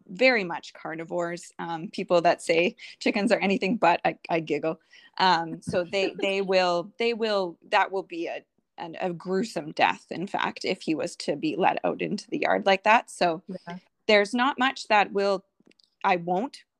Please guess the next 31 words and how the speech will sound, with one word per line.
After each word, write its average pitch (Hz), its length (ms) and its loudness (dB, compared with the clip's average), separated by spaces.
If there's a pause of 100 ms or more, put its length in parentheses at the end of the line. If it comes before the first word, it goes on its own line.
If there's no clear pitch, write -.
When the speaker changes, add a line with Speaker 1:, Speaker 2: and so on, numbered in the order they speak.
Speaker 1:
try 226 180 -4
to 233 100 -4
fix 262 340 -8
as 214 200 -6
far 214 180 -6
as 202 120 -6
a 196 40 -8
flesh - 320 -6
wound, 262 360 -4
but 160 180 4 (460)
as 175 120 -2
I 180 100 4
said, 165 200 0
I 165 80 4
do 175 140 0
have 120 180 -4
some 170 140 -8
hard 180 240 -4
lines, - 400 -10
so. - 260 -2 (100)
Speaker 2:
Mm-hmm. 180 260 -8 (340)
Something 302 440 -4
people 185 320 -2
that, 175 160 -2 (200)
especially 202 420 -6
this 165 180 -12
time 165 160 -8
of 156 80 -12
year, 160 320 -12
deal 165 240 -8
with 165 200 -10